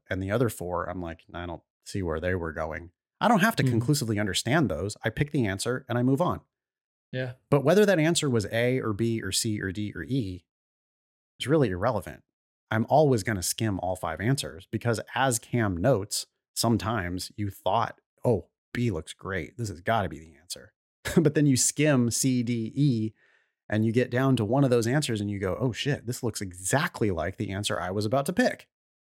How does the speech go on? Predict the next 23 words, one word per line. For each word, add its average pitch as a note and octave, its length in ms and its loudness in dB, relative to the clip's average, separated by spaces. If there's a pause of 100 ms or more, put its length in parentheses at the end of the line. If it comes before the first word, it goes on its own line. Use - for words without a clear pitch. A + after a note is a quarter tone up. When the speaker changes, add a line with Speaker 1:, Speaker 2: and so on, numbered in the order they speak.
(500)
Speaker 2:
Mm-hmm. A#2+ 280 -2 (260)
Speaker 1:
<laughs> - 260 -2
And A#2+ 120 2
then C3 200 4 (320)
you A#2 100 -4
compare C#3+ 420 0
the A#2+ 120 0
two F2+ 340 -6
and G#2 140 -2
you G2 80 -2
realize, F#2+ 480 0
"Oh F2+ 160 -6
shit, - 400 -8 (320)
the G#2 80 -4
one G2+ 120 2
I F#2+ 60 0
was F2+ 140 -2
about E2+ 180 -8
to - 60 -20
pick A2+ 360 2
has F2+ 440 -6
this F2 180 -10
problem. G2 640 -2